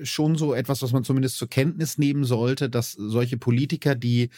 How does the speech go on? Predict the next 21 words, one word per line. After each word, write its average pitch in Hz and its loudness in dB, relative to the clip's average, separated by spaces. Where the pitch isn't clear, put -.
solche 123 2
Sachen 123 2
salonfähig 110 0
machen, 139 0
äh, 151 0
dann 139 0
oft - -4
von 151 0
solchen 143 0
verrückten 147 0
Bombenbastlern 135 0
in 120 0
ihren, 120 2
äh, 117 0
Hobbykellern 123 0
als - -2
Legitimation 156 2
auch 147 -4
für - 2
ihr 170 -4
Tun 107 0